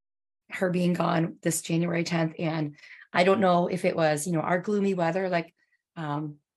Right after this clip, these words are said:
I was sharing with you before the recording that we've had a lot of rain and cold and gloominess, which is, for me, someone who doesn't like ice and snow, actually seemingly a fair alternative. But I don't know if that just felt like an even heavier cloud. But this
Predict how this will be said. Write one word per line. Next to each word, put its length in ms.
I 40
was 100
sharing 340
with 120
you 80
before 240
the 100
recording 380
that 100
we've 120
had 140
a 60
lot 140
of 160
rain 460
and 180
cold 460
and 120
gloominess, 560
which 140
is, 220
for 140
me, 200
someone 300
who 40
doesn't 240
like 180
ice 200
and 100
snow, 300
actually 560
seemingly 480
a 80
fair 260
alternative. 640
But 260
I 80
don't 140
know 140
if 160
that 320
just 460
felt 180
like 180
an 100
even 200
heavier 460
cloud. 480
But 240
this 260